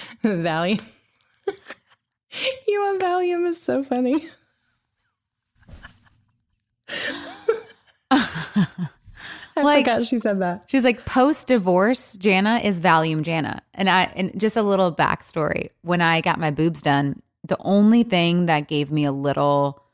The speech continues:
Speaker 2: uh, like, a little comfort, because, uh, my t-, my chest was so <laughs> tight. And so the Valium just, like, made me relax a little bit in the, in the muscles,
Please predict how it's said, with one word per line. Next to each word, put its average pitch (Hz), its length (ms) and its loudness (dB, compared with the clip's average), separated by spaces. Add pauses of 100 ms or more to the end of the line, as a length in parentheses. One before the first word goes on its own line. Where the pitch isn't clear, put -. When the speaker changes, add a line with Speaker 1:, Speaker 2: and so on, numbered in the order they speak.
(1400)
Speaker 2:
uh, 202 160 -6 (440)
like, 185 300 -2 (200)
a 196 60 0
little 196 200 2
comfort, 196 720 -2
because, 180 260 0
uh, 156 140 0
my 175 140 2 (140)
t-, - 200 -10
my 175 220 0
chest - 400 -6
was 156 100 -14
so - 160 -4
<laughs> - 0 -
tight. - 480 -4 (1160)
And 226 140 4
so 226 320 2
the 190 220 0
Valium 220 540 4
just, 196 160 -4
like, 190 140 -2
made 170 260 0
me 165 180 -2
relax 139 540 -2
a 208 60 -4
little 214 180 -2
bit 254 260 -2
in 202 60 -2
the, 170 60 -2
in - 160 -8
the 156 60 -4
muscles, 170 540 -6